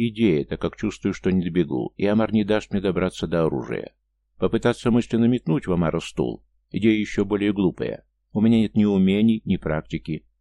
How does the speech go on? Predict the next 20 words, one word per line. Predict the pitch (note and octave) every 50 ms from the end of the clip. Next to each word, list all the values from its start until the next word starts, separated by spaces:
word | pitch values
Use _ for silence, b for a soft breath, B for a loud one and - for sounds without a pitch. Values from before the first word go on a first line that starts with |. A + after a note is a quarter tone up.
| _ _ _ -
А | F#2 F#2
тратить | - A#2+ A#2 A2+ G#2+ -
сейчас | - - F#2 - G2 - -
время | G#2+ A#2+ C#3 C#3 C3 A2 -
на | - G2
бесполезные | F2+ F2+ - - G2+ G2 G2 F#2 E2+ G2 G2 F2
попытки | - F2+ - - F#2+ - - -
освоить | F#2+ F#2 - - G#2 F#2+ F2+ -
псионическую | - - - F#2 F2+ F#2 F#2 - - E2 - - F#2+ F#2 F2+
силу, | - - E2 D2 B1 B1+ B1+ - _ _ _ _
которой | - F#2 - F#2 F#2 -
обучаются | F2 E2+ F2+ - - F#2 E2+ - - - E2
годами, | F#2+ F#2+ F#2 E2+ C#2+ C2 C2 B1 - - _ _ _
верх | F2+ G2 F#2 - - -
идиотизма. | G#2 F#2 F#2 F2 F2+ - E2 D2 A#1+ - A#1+ A1 G1+ _ _ _ _ _ _ _ _ _ _ _ _ _ _ _ _ _ _
Я | - - D#2+ E2
принял | - G#2+ G2+ G#2 G#2 G2
единственное | F#2 F#2 F2 D#2+ G2 A#2+ C3 A#2 - - A#2 A2 A2+ G#2+ G2+
верное | F#2 F#2+ F#2+ F#2+ G2 F#2 F2
решение. | E2+ E2+ D#2 - - D2 C#2 B1+ B1+ A#1 -